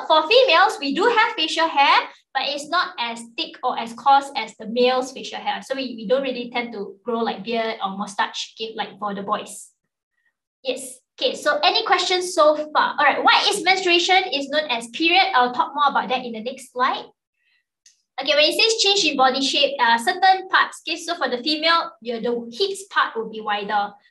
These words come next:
Male, your shoulders will become broader. Okay, your shoulders will become broader. Yeah. Can, can Min ask about seahorses? Do the male seahorse reproduce?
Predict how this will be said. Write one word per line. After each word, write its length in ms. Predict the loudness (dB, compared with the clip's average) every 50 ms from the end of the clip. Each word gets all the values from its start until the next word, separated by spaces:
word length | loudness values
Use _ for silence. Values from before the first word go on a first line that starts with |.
| _ -6
Male, 400 | 0 2 2 4 4 4 2 2
your 180 | 0 0 0
shoulders 540 | -2 0 0 0 0 2 2 2 0 0 0
will 120 | -2 -4 -4
become 380 | -6 -4 -2 -2 -2 -2 -4
broader. 480 | -4 -4 -4 -4 -4 -6 -8 -10 -10 -14 _
Okay, 140 | _ -14 -12
your 100 | -10 -10
shoulders 480 | -8 -6 -6 -2 0 0 0 0 -2 -6
will 120 | -10 -10
become 280 | -10 -10 -12 -10 -10 -10
broader. 320 | -10 -12 -14 -14 -16 -20 _ _ _ _ _ _ _ _ _ _
Yeah. 240 | -18 -16 -16 -16 -20 -20 _ _ _ _ _ _ _ _ _ -20 -20 _ -2
Can, 340 | 2 4 4 4 2 -2 -6
can 320 | -4 -2 0 0 -2 -4
Min 320 | -6 -8 -8 -8 -6 -2 0
ask 240 | 0 0 2 0
about 240 | -2 -2 -2 -2 -2
seahorses? 760 | -4 -4 -2 -2 -2 2 4 4 4 4 2 0 -2 -2 -2
Do 160 | -4 -4 -2 0
the 160 | 0 0 0
male 240 | 2 2 2 2 2
seahorse 640 | 0 -2 -2 -2 2 2 4 4 4 2 -2 -8 -12
reproduce? 800 | -12 -14 -10 -8 -8 -8 -8 -10 -12 -12 -14 -14 -16 -18 -20